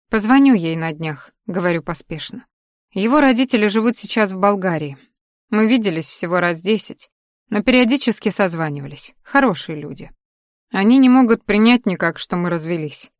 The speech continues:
продолжает Андрей. «Мои тоже». Я стараюсь свести в шутку этот странный разговор. Родители, кажется, восприняли наш развод болезненнее нас самих.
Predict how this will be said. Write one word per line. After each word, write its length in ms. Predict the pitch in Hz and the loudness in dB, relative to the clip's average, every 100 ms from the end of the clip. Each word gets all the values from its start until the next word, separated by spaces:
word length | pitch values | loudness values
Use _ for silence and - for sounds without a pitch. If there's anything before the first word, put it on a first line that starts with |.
| _ | _
продолжает 600 | - 175 175 170 165 165 | -6 -2 -2 -2 -6 -6
Андрей. 460 | 160 151 156 139 _ _ _ _ _ | -8 -10 -12 -14 _ _ _ _ _
«Мои 300 | 208 226 302 | 2 4 4
тоже». 400 | - 226 214 170 - - _ _ _ | 2 0 0 -4 -12 -20 _ _ _
Я 180 | 214 220 | 2 2
стараюсь 420 | 214 220 196 196 | 2 2 4 2
свести 380 | - 190 - 190 | -2 -6 -4 -6
в 60 | - | -4
шутку 340 | 254 247 - | -2 -2 -4
этот 240 | 170 170 | -4 -6
странный 400 | - - 180 175 | -6 -2 -2 -2
разговор. 560 | 170 170 165 170 151 139 _ _ _ _ - | -4 -6 -6 -8 -8 -12 _ _ _ _ -2
Родители, 460 | 214 240 311 220 | 0 2 2 0
кажется, 420 | 214 254 226 - | 2 0 0 -2
восприняли 640 | 196 202 - 240 226 190 180 | -2 -2 -2 2 2 2 -2
наш 280 | 180 208 | -4 -4
развод 520 | 185 175 180 220 254 - | -4 -4 -2 -2 -2 -2
болезненнее 720 | 180 202 254 220 208 202 202 | 0 2 2 2 0 0 0
нас 200 | 196 196 | -2 -4
самих. 540 | - 185 170 135 - | -4 -4 -4 -8 -18